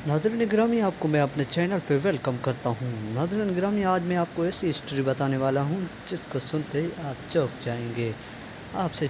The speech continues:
पहली दफ़ा है हमारे चैनल पे सब्सक्राइब ज़रूर कर देना, आपकी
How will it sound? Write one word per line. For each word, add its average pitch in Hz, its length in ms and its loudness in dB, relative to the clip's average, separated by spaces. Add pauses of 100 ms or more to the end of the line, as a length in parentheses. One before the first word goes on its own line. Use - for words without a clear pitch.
(140)
पहली 202 240 4
दफ़ा 170 280 0
है 170 140 4
हमारे 165 220 2
चैनल 170 280 0
पे 170 160 -2
सब्सक्राइब 139 560 -2
ज़रूर 147 300 -2 (120)
कर 120 140 -2
देना, 117 300 -2 (760)
आपकी 143 320 -4